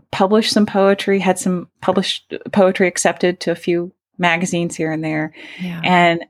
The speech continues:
Speaker 1: and I was like, "This is, this is great. And I'll be a poet because that's totally manageable." <laughs> I can write a poem in an hour.
Speaker 2: Right.
Speaker 1: Uh, and then I,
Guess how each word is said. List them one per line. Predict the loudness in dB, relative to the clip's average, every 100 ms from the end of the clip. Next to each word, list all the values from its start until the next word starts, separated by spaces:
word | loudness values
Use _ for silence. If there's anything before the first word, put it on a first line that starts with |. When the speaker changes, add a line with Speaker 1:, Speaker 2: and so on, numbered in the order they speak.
| -2
Speaker 1:
and | 2
I | 4
was | 2 0
like, | 0
"This | 0 2
is, | 0 0 -6 _ _ -8
this | 0
is | 0 2
great. | 2 2 0
And | 0
I'll | 2 2
be | 4
a | 2
poet | 0 0 0 -2 -8 -20 -20 -10 -6
because | 0 2 2 0
that's | 0 0 -2
totally | 0 2 2 0
manageable." | 0 2 2 0 -2 -2 0
<laughs> | 2 0 -2 -6 -10 -8 -8 -8 -14 -20 -20 _
I | -2 -2 -4 -2
can | 0 0
write | 0
a | 0 0
poem | 4 4 6
in | 4
an | 4
hour. | 4 4 4 2 0
Speaker 2:
Right. | 2 0 -2 -8 -8 -8 -10 -18 _ _ _ _ _ _ -20 -20 -20 _ _
Speaker 1:
Uh, | 2 2 4
and | 6
then | 6
I, | 4 0 -2 -4